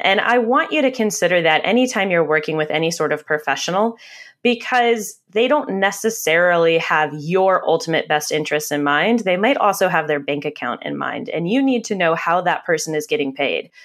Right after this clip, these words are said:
For instance, if your financial advisor gets paid on commission, you need to understand how that's going to be impacting your overall portfolio. What products are they putting in there that they get a kickback for?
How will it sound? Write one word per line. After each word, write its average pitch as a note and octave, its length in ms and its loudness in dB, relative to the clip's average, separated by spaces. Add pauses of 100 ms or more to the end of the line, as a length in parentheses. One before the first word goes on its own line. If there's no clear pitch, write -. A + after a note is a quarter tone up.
(200)
For A3 100 2
instance, D#3+ 640 0 (240)
if F3 140 -2
your C#4+ 100 2
financial B3+ 420 2
advisor F3+ 380 2
gets D#3+ 200 -2
paid F3+ 260 -2
on E3+ 180 2
commission, C#3 640 -2 (240)
you G#3+ 160 2
need B3+ 140 4
to G#3+ 120 2
understand G3 680 0
how F3 100 2
that's F3+ 240 0
going G3 240 0
to F#3 80 -4
be F3+ 140 -2
impacting E3 580 -2
your D#3 140 2
overall D3 340 2
portfolio. C#3+ 720 -2
What F#3 200 -2
products C4 440 0
are F#3 60 0
they F#3+ 140 0
putting F3 320 -2
in G#3 140 0
there C#3+ 180 0
that D3+ 240 -4
they F3+ 200 2
get - 120 0
a A2+ 80 -6
kickback D3 520 -4
for? - 340 -4